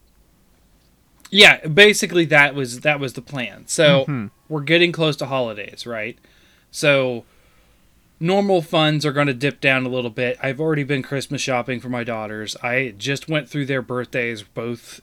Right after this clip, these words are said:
Speaker 1: in late October.
Speaker 2: Right.
Speaker 1: Right. So a lot, a lot of my extra funds for that kind of stuff has been kinda dried up, right?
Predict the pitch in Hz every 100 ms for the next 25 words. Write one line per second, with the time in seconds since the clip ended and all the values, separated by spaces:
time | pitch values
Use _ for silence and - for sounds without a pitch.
0 | - 120 110 110 113 113 120 - 107 95
1 | 98 92 _ - 110 98 98 - _ _
2 | _ - 143 131 120 135 135 - 143 131
3 | 147 156 139 143 127 120 117 113 107 _
4 | _ _ 151 156 - 147 - 135 120 120
5 | - 147 143 135 127 127 120 123 - 107
6 | 101 139 135 175 156 175 151 120 123 110
7 | 120 - - 110 117